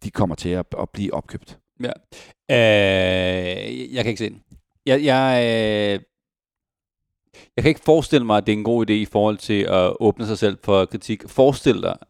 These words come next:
Speaker 2: at Google gik ud og ejede flere med-, mediehuse, øh, i forhold til meget kriti-, sådan, er du, er du ikke bange for, at, øh, artikler omkring øh, negative artikler omkring Google ikke kommer frem,
Speaker 1: Jo.
Speaker 2: øh, at tech-branchen ikke bliver kritiseret nok. Altså, det kan-, kommer ikke, et af, det bliver ikke godkendt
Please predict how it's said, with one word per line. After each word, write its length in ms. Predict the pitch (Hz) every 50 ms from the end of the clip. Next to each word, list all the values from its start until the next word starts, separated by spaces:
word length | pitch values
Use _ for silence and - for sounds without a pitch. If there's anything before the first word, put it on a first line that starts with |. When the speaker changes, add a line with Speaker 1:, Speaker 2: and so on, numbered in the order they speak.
| _ _
Speaker 2:
at 160 | 107 107 101 -
Google 300 | - 131 127 117 131 123
gik 140 | 117 110 101
ud 200 | 104 104 101 - - _ _ _ -
og 80 | 92 -
ejede 440 | - 95 87 90 92 98 98 95
flere 240 | 92 - - 110 104
med-, 300 | 104 107 110 110 - 113
mediehuse, 680 | 120 113 117 120 110 113 104 98 104 101 92 - 101 92 - _ _ _ _ _ _ _ _ -
øh, 160 | 107 95 95 92
i 60 | 104
forhold 220 | - 117 117 113
til 40 | - 117
meget 140 | 110 107
kriti-, 140 | - - - - -
sådan, 360 | 110 - - 113 101 101 104 - -
er 80 | 107 110
du, 60 | -
er 120 | - 110 113
du 160 | - - 127 131
ikke 140 | 139 131 _
bange 260 | - 113 110 123 143
for, 260 | 135 - 123 107 104 98
at, 220 | - 101 98 90 - -
øh, 140 | 101 95 95 -
artikler 400 | - - - - 131 117 - 120
omkring 380 | 104 101 - 110 104 104 98 - _ _ _ -
øh, 320 | 107 98 92 87 87 95 - _
negative 340 | - 110 110 120 123 - 117
artikler 200 | 101 104 104 104
omkring 300 | 104 90 - - 101 101
Google 300 | - 113 107 98 107 107
ikke 100 | 101 92
kommer 200 | - 110 98 98
frem, 280 | 92 - 98 90 - - _ _ _ _ - - -
Speaker 1:
Jo. 40 | 104
Speaker 2:
øh, 160 | 98 98 98 -
at 80 | 107 -
tech-branchen 680 | - - - 131 123 - - 120 107 101 98 - 113
ikke 120 | 104 98 95
bliver 160 | 113 107 98
kritiseret 560 | - 107 98 95 87 - 104 98 95 95 95
nok. 180 | 95 92 90 92 - _ _ _ _
Altså, 160 | - 101 110 110
det 140 | - -
kan-, 100 | - -
kommer 200 | 123 - 117 110
ikke, 120 | 117 - _ _
et 100 | - 160
af, 100 | 156 139
det 160 | - - 123 113
bliver 100 | 127 127
ikke 100 | - -
godkendt 400 | 139 139 139 - - 104 87